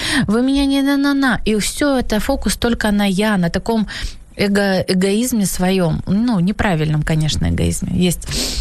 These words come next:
И вот смотрите, что, что происходит.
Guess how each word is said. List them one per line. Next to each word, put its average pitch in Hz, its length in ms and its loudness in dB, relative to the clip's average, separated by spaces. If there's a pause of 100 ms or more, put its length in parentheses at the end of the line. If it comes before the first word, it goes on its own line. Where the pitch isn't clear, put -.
(340)
И 220 40 2
вот 269 140 0
смотрите, 294 480 0
что, 269 440 0 (1040)
что 226 300 -2
происходит. 233 760 0